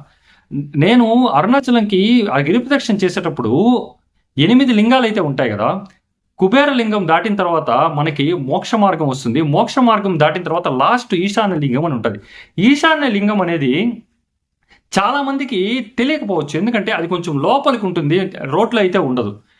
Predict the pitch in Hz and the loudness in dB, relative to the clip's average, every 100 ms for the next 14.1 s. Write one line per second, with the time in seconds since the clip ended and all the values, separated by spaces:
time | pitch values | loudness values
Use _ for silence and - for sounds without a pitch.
0 | _ _ - 165 233 247 311 254 208 208 | _ _ -2 0 0 -2 -2 0 0 -2
1 | 233 240 175 226 170 214 247 226 240 202 | -2 -2 0 0 0 0 0 0 0 -2
2 | 202 262 220 220 226 240 202 180 - 156 | 0 0 0 0 0 0 0 -2 -2 0
3 | 202 233 196 - 143 139 151 147 135 123 | 2 2 -2 -6 -8 -2 2 2 2 4
4 | 120 113 113 113 - - 180 202 196 147 | 2 2 0 -4 -12 -4 -2 -2 -2 -2
5 | 131 180 185 285 233 180 240 220 190 156 | -2 -2 0 0 0 0 0 0 0 0
6 | 160 156 117 143 196 - _ - 160 226 | 0 0 2 2 0 -6 _ -4 0 2
7 | 277 269 - 170 240 240 208 190 147 160 | 2 0 0 0 0 0 0 0 0 0
8 | 185 120 135 226 226 - - _ _ - | 0 0 0 -2 -4 -14 -20 _ _ -2
9 | 180 208 190 190 180 175 156 160 165 170 | 0 2 2 2 2 0 -2 -4 0 0
10 | 151 151 165 - 156 160 147 160 156 226 | 0 -4 -14 -16 -10 -8 0 2 4 0
11 | 226 240 196 156 143 156 208 214 190 180 | 0 0 2 0 0 0 0 -2 0 -2
12 | 180 143 170 180 143 131 147 180 123 117 | -2 0 0 0 -2 -2 0 2 0 0
13 | 127 190 175 143 117 117 120 110 104 127 | 0 2 2 0 0 -2 -4 -4 -2 0
14 | 208 | -2